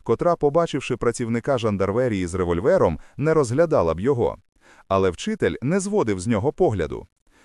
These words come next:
І в чоловіка, що раніше ходив із револьвером, певно, увірвався терпець.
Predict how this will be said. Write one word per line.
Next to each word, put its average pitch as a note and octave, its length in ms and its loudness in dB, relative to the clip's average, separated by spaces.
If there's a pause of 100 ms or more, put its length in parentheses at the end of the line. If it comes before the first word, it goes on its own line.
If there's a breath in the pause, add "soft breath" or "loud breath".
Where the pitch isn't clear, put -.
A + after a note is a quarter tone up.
(140 soft breath)
І G2 100 -4
в D#2 80 -10
чоловіка, F#2+ 640 0
що F#2+ 200 0
раніше A#2 360 0
ходив A2+ 400 -2
із F2+ 160 -6
револьвером, F#2+ 600 2 (220 soft breath)
певно, F#3 400 0
увірвався C3+ 600 2
терпець. A#2 540 -2